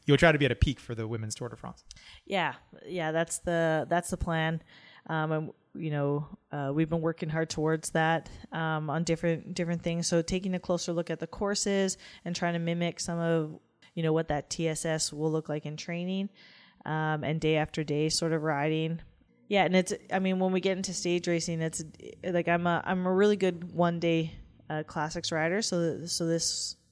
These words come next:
Speaker 2: yeah, will take a little bit more, um, training, sort of that fatigue resistance going into it, which makes training not as fun. It's very hard, but, you know, we do that for,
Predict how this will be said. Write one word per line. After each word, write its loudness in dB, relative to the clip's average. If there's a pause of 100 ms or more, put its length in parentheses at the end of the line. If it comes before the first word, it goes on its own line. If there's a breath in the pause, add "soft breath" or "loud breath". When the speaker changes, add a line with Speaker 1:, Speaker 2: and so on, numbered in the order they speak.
Speaker 2:
yeah, -2
will 0
take -4
a -6
little 4
bit 0
more, 0
um, -4
training, -4 (160)
sort -2
of 0
that -4
fatigue -6
resistance -4
going -6
into -4
it, -2 (500 loud breath)
which 4
makes 2
training 0
not 2
as 0
fun. -6
It's -8
very 2
hard, -2
but, 0
you -6
know, 0
we -2
do -2
that -2
for, -4